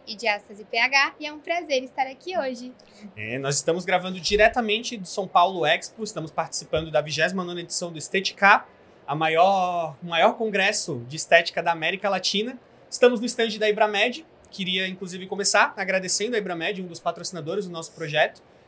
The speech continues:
Speaker 2: Ibramed, fábrica que todos conhecemos, mais de trinta anos no mercado, com muita inovação, muita tecnologia, muito resultado. É, reconhecida nacional e internacionalmente. Quero agradecer também a Rental Med, nosso outro patrocinador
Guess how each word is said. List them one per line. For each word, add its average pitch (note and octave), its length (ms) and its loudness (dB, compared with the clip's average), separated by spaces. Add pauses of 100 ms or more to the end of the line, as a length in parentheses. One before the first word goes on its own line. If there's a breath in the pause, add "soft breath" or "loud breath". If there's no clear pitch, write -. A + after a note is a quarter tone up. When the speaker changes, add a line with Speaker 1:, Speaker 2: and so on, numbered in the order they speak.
Speaker 2:
Ibramed, G3+ 380 0
fábrica G#3+ 340 2
que G#3 80 -12
todos G#3 320 -2
conhecemos, G#3 560 -2
mais F3+ 220 0
de F3+ 80 -12
trinta G3 340 -4
anos F#3 240 -4
no F3 80 -16
mercado, F3+ 540 2
com F#3 140 -16
muita F3+ 260 -8
inovação, F3 440 -2
muita F#3 200 -12
tecnologia, D#3+ 720 -4
muito F#3 220 -6
resultado. E3 640 2 (760 soft breath)
É, B2+ 280 -6
reconhecida D#3+ 480 -2
nacional F#3+ 580 -2
e F#3 140 -6
internacionalmente. G3 1300 -6 (320 loud breath)
Quero E3 140 8
agradecer E3 420 0
também E3+ 320 -10
a - 20 -8
Rental F#3+ 300 2
Med, A#3 400 -2
nosso D#3+ 320 -8
outro E3 220 -6
patrocinador F3 760 -2